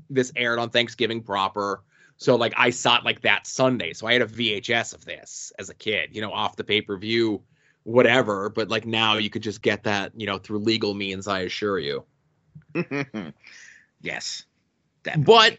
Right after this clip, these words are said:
Speaker 1: you know, w-, other things that I remember, uh, how jobberific the, the babyface main event team is. It's like Hulk Hogan, Randy Savage,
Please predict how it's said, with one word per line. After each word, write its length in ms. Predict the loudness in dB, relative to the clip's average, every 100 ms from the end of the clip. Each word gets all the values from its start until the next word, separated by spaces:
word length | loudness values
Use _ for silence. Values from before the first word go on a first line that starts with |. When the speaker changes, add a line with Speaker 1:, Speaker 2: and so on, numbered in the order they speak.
| _
Speaker 1:
you 100 | 2
know, 200 | 6 6
w-, 220 | 4 0 4
other 240 | 8 8
things 260 | 8 4 4
that 80 | 4
I 40 |
remember, 680 | 4 4 4 4 2 -2 -2
uh, 320 | 0 2 2 0
how 320 | 0 0 0
jobberific 1000 | -2 0 2 2 2 4 4 4 0 -2 -18 _
the, 580 | -6 4 8 10 8 4
the 100 | 4
babyface 920 | 4 4 4 2 2 2 2 -4 -10 -2
main 260 | 2 2
event 300 | 4 2 0
team 260 | 0 -2 2
is. 240 | 4 4
It's 120 | 2 4
like 220 | 2 0 _ -20 0
Hulk 300 | 6 6 6
Hogan, 560 | 4 6 4 2 -2 -16 _ _
Randy 480 | -6 4 4 6 2
Savage, 920 | 2 4 4 4 2 2 -4 -14 -18